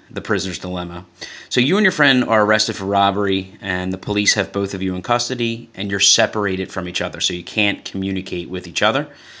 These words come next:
Uh, you have s-, two options. Each of you have s-, two options. You can either cooperate or not cooperate with the police. We're gonna say that cooperate means that you tell the police what happened, so incriminate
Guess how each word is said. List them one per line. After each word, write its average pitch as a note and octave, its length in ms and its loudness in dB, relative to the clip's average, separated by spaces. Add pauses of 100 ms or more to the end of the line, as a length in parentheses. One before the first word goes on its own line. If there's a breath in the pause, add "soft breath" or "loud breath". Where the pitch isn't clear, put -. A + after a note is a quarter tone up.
(420 loud breath)
Uh, G#2+ 220 4
you A2 120 4
have A2+ 140 2
s-, - 200 2
two E3+ 300 4
options. G#2 440 -2
Each A#2 180 -2
of G2+ 100 0
you G2+ 100 2
have F2 120 -2
s-, - 160 -6
two A2 200 0
options. F2 340 -8
You F#2 60 -12
can G2 100 -6
either F#2+ 140 -4
cooperate G#2 800 2
or F#2 80 -6
not F#2+ 380 0
cooperate F2+ 500 -2
with E2+ 120 -10
the - 60 -14
police. B2+ 460 0 (560 loud breath)
We're A2+ 140 2
gonna A2+ 120 4
say G#2+ 260 4
that F#2 140 -4
cooperate G#2 800 2
means G2 360 -6
that F#2+ 200 -8
you F#2+ 560 -2
tell G2+ 200 0
the F#2+ 80 -6
police F#2+ 280 -4
what F#2+ 100 -4
happened, B2 400 0 (400)
so F2+ 520 -6 (140)
incriminate F#2+ 640 -4